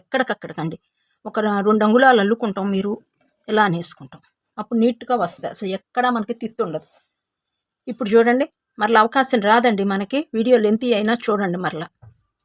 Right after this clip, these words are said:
ఇదిగోండి, దీనిలోకి ఎక్కించేసా, ఎమ్మటే ఇలా ఎడం చేత్తో తిప్పేసుకుంటున్నాను. మరలా పైకి లాగే లోపల కుడి చేత్తో ఇది లాగుతున్నాను, ఎడం చేత్తో నాకు కావలసిన రీతిలో నేను తిప్పుకుంటున్నాను. అంటే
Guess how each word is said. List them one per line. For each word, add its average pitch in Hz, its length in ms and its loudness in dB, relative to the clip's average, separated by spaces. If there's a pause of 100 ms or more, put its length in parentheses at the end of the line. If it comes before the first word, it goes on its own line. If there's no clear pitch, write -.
(120)
ఇదిగోండి, 175 320 -10 (380)
దీనిలోకి 214 440 -4 (120)
ఎక్కించేసా, 185 560 -8 (640)
ఎమ్మటే 262 360 -2 (280)
ఇలా 190 120 -4 (160)
ఎడం 214 220 -2
చేత్తో 214 260 -2
తిప్పేసుకుంటున్నాను. 175 800 -10 (380)
మరలా 208 200 -2
పైకి 233 220 0
లాగే 226 320 2
లోపల 285 200 -4 (360)
కుడి 233 240 -8
చేత్తో 240 260 -4 (480)
ఇది 190 180 -6
లాగుతున్నాను, 254 560 2 (280)
ఎడం 226 200 0
చేత్తో 226 240 0
నాకు - 160 -6
కావలసిన 202 480 0
రీతిలో 240 320 0 (600)
నేను 262 220 0 (1000)
తిప్పుకుంటున్నాను. 147 720 -8 (280)
అంటే 202 160 -4